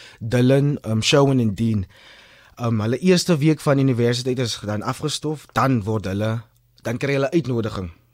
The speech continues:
na universiteitspartytjie toe. En daar is waar die woordewisseling plaasvind in die lewe.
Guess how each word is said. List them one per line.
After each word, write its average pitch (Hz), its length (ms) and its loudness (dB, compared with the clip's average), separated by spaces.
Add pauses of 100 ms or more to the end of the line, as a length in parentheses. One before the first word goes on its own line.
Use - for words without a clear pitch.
na 95 200 -8
universiteitspartytjie 107 1200 -4
toe. 87 140 -14 (540)
En 107 320 -4
daar 120 400 0
is 107 160 -6
waar 110 280 -2
die 104 140 -6
woordewisseling 110 760 -2
plaasvind 110 420 -4
in 101 60 -2
die 101 140 -2
lewe. 107 360 -4